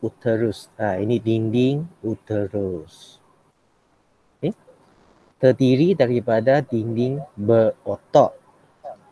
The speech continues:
tempat embrion menempel dan berkembang. Okey, ini adalah tempat, ha, satu fetus tu dia berkembang lah. Embrion akan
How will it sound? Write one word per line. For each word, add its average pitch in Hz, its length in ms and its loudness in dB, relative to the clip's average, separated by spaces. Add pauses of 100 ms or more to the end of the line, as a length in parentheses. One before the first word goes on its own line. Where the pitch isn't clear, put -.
tempat 120 600 0
embrion 123 640 -2 (160)
menempel 110 880 -2 (320)
dan 117 240 -4 (320)
berkembang. 95 840 -10 (480)
Okey, 101 240 -4
ini 110 160 -4
adalah 104 240 -4
tempat, 104 480 -8 (960)
ha, 101 320 -6 (400)
satu 113 480 -4
fetus - 520 -6
tu 135 200 2
dia 110 520 4
berkembang 104 600 -4
lah. 139 180 -4 (460)
Embrion 123 720 4 (240)
akan 117 560 -4